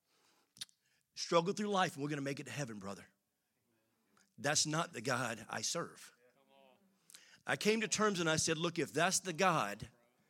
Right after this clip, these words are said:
I don't want that. Because I can't see how that God, who is all-powerful, all-knowing, all the things that we talked about, if he created me and he loved me that way, why would he do that to me?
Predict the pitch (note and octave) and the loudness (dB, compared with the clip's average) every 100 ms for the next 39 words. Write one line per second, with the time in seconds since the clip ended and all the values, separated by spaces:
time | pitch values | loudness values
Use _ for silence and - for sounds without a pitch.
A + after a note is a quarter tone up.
0 | _ _ _ _ _ _ _ _ A#2 - | _ _ _ _ _ _ _ _ _ 0
1 | D#3+ F3 E3+ G#3 - - - - - A#2 | 2 0 -2 -8 -10 -18 -18 -20 -20 _
2 | A#2+ _ _ _ _ _ - - D3+ F3 | _ _ _ _ _ _ -20 -6 0 0
3 | D#3+ D#3 A3+ A#3 - A#3 G3+ F#3+ D#3 F3 | 2 2 4 4 6 6 6 6 6 6
4 | G3+ E3+ C3+ G#3 F3 G#2 A2 - - _ | 6 4 4 6 4 2 -2 -8 -14 _
5 | _ _ _ _ - _ _ _ _ _ | _ _ _ _ -20 _ _ _ _ _
6 | _ _ _ _ - F#3 E3+ - - - | _ _ _ _ 2 4 4 6 6 8
7 | F#3+ F#3+ F#3 F#3 F#3+ F3 F#3+ F#3 F3+ F3+ | 8 6 6 2 6 6 6 6 6 4
8 | E3+ F3 G3+ G#3 G3 F#3+ E3+ F#3 F#3 G3 | 2 0 0 2 4 4 2 2 4 4
9 | - - A2 G2+ - - - - _ _ | 2 -2 -2 -4 -8 -16 -20 -20 _ _
10 | _ _ _ _ _ - D#3+ F#3 F3 F3+ | _ _ _ _ _ 2 4 4 2 6
11 | G3+ B3 G3+ G#3+ F#3+ G3 F#3+ G#3+ E3 E3 | 6 6 2 0 2 4 6 4 4 2
12 | D3 D3+ D#3+ D3+ C#3+ F3 G#3+ E3+ E3+ F3 | 2 2 2 4 6 4 4 -2 -4 -4
13 | D#3+ A#2+ - A2+ A2+ | -4 -4 -6 -8 -14